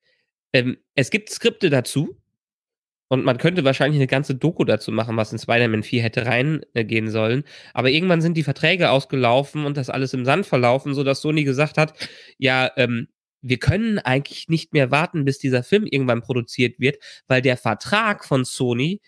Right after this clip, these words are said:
für seine Figuren im Spider-Man-Universum besagt, die müssen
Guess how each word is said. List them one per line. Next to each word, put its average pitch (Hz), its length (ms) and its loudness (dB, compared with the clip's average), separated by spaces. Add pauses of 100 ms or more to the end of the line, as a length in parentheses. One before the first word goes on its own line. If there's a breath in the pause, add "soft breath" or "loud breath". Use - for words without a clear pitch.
(140 soft breath)
für 180 280 0
seine 156 320 2
Figuren 165 440 0
im 143 120 2
Spider-Man-Universum 135 1500 0 (260 soft breath)
besagt, 147 680 -2 (280 soft breath)
die 143 100 2
müssen 202 440 2